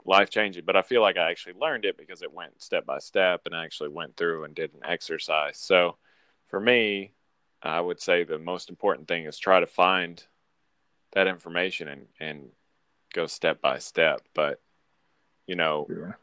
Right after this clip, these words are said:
Speaker 1: what, I guess to me, when you look for something that you're gonna practice, do you, do you just go into it cold, or you have, like, "Okay, I'm,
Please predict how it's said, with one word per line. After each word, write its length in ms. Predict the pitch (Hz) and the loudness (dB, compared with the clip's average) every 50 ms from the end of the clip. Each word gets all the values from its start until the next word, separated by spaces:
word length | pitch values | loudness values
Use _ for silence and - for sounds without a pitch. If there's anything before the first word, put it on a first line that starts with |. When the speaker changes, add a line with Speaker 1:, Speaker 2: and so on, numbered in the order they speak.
| _ _ _ _ _ _ _ _ | _ _ _ _ _ _ _ _
Speaker 1:
what, 280 | 104 110 113 107 - - _ _ _ _ _ _ _ _ _ _ _ _ _ _ _ - | 6 6 6 6 4 -2 _ _ _ _ _ _ _ _ _ _ _ _ _ _ _ 0
I 60 | 110 | 2
guess 280 | 120 135 131 131 - - _ - | 4 4 2 2 0 -8 _ -10
to 80 | 107 107 | -8 -6
me, 220 | 113 117 110 - - | -4 -6 -6 -8 -10
when 420 | - 110 101 110 113 110 107 101 | -16 -6 0 0 0 0 0 -6
you 180 | 107 120 135 139 | -8 -8 -8 -2
look 200 | 123 123 123 - | 0 0 -2 0
for 140 | - 107 101 | -4 -8 -8
something 580 | - - 101 95 - - 95 90 90 90 - _ _ - | -4 -4 -6 -4 -4 -6 -6 -6 -8 -14 -20 _ _ -10
that 180 | - - 92 85 | -4 -2 -2 -2
you're 120 | 80 95 | -4 -6
gonna 180 | 92 - 92 82 | -8 -6 -8 -8
practice, 680 | - _ - 92 90 90 85 - - 71 73 - - - | -8 _ -2 0 0 0 -2 -4 -6 -8 -8 -8 -12 -10
do 60 | - 95 | -10 -8
you, 500 | 90 90 92 92 92 92 92 95 - - _ _ _ _ _ _ _ _ _ _ _ _ _ _ _ _ _ _ _ _ _ _ | -6 -6 -6 -6 -6 -8 -10 -12 -14 -18 _ _ _ _ _ _ _ _ _ _ _ _ _ _ _ _ _ _ _ _ _ _
do 80 | - 95 | -6 -4
you 120 | 95 98 | -4 -2
just 200 | 95 107 98 - | 0 0 0 2
go 260 | - 107 101 98 101 101 | 6 6 6 6 6 2
into 260 | 101 98 - 104 95 | -2 -2 -2 0 0
it 100 | 80 - | 0 0
cold, 380 | - - 107 113 120 127 120 | 2 4 6 6 6 4 4
or 100 | 113 90 | 2 2
you 180 | 85 82 87 90 | 2 0 -2 -2
have, 200 | 95 101 92 82 | 0 2 2 2
like, 300 | 80 82 78 71 73 - | 2 2 0 0 0 -2
"Okay, 280 | - 71 95 - - 87 | -2 -4 -4 -2 0 0
I'm, 200 | 80 80 87 85 | 0 0 -2 -4